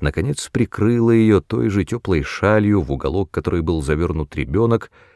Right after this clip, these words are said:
и поспешила вон. Воротясь к себе в уютную кухню,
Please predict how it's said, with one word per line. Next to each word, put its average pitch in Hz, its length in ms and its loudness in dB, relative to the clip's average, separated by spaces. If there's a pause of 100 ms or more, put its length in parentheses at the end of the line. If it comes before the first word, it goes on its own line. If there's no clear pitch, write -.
(180)
и 147 100 0
поспешила 92 720 -2
вон. 69 360 -6 (1600)
Воротясь 80 460 -2
к - 40 -12
себе 107 280 -6
в 104 80 -2
уютную 95 420 -2
кухню, 123 580 -2